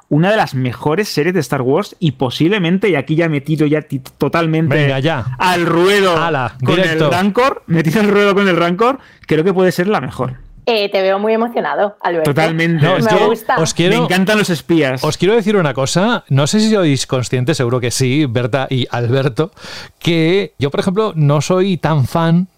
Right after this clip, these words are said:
Speaker 2: ni mucho menos que vosotros, ni tengo tanto conocimiento sobre, eh, la saga, ni todo esto. Y seguro que a-, algún oyente o muchos oyentes que nos estén escuchando deben estar flipando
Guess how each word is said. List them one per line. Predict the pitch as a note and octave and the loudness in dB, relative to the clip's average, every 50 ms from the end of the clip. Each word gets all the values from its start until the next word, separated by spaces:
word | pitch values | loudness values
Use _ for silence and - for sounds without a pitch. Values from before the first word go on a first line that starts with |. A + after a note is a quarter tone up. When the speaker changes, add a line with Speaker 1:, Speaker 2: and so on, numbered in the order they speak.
| - - | -8 -2
Speaker 2:
ni | B2 B2+ | 0 2
mucho | C3 D3+ F#3+ G#3 - A3 F#3+ | 4 4 2 2 0 0 2
menos | D#3+ E3+ F#3 F3+ G3+ A3 G#3 - | 2 2 0 0 0 -2 -2 0
que | - D3+ | -2 -2
vosotros, | C3 B2+ A2+ C#3+ D3+ F#3+ F3+ D#3 | 0 0 0 0 0 0 2 2
ni | D3+ C#3+ | 2 0
tengo | B2+ D#3 E3+ G#3+ G3+ | 0 0 0 0 0
tanto | F3 F3+ F#3+ F#3+ G#3 | 2 0 2 0 0
conocimiento | E3 F3 E3 - - D3 C3+ D3 D3 C3+ - E3 | 0 0 -2 0 0 2 2 4 2 2 2 0
sobre, | - - D3 C3 C3+ C3+ C3 B2+ B2+ B2+ C3+ - - - | 0 0 0 0 2 2 2 2 2 0 -2 -4 -8 -10
eh, | C3+ C#3+ C#3 B2 | -6 -2 0 0
la | A#2+ A#2+ A#2+ A2+ A#2 A#2 A2 | 2 2 0 0 -2 -2 -4
saga, | - - E3 E3+ E3+ D#3+ F3+ F3+ F3+ F3 D3+ | -4 -2 -2 -2 -2 -2 -2 0 0 0 0
ni | C#3 C3+ C3 | 2 2 2
todo | A#2 - D#3+ D#3+ D#3 | 2 2 0 2 2
esto. | E3 D#3+ - - F#3+ G3+ - - - - - - - | 0 0 0 -2 -4 -4 -4 -12 -14 -14 -12 -8 -4
Y | - E3+ | -2 -2
seguro | D3+ F3+ F#3+ A3+ B3 G#3+ - | 0 0 0 0 -2 -2 -2
que | - F3 F3 | -2 0 0
a-, | E3+ F3 - - E3+ E3 D#3+ D#3+ | 0 -2 -4 -6 -6 -6 -6 -4
algún | D#3+ D3+ D#3 D3 G3+ B3 | -4 -2 0 0 0 2
oyente | A3+ G3 G#3 G#3+ A3+ A3 | 2 2 2 2 2 2
o | F3+ | 4
muchos | D#3+ F3+ G#3+ - A3+ G3+ | 4 2 2 0 0 0
oyentes | G#3+ F#3+ F#3+ F3+ F#3+ F3+ - | 0 0 2 2 0 -2 0
que | - E3+ | 0 0
nos | D3+ D3+ A#2+ | 0 0 0
estén | - F3 F3 | 0 0 0
escuchando | E3+ - - D#3+ - D#3+ D#3+ E3+ G#3+ A3 | 0 0 -2 -2 0 0 0 2 2 2
deben | E3 - F#3 G3+ | 2 2 2 2
estar | D3 - F#3 - | 0 0 -2 -4
flipando | - - - C#3+ C3 A2+ D3 D#3 F3+ F#3+ G#3 A3 A3+ | -4 -2 -2 -2 0 0 -2 -2 0 0 0 0 -2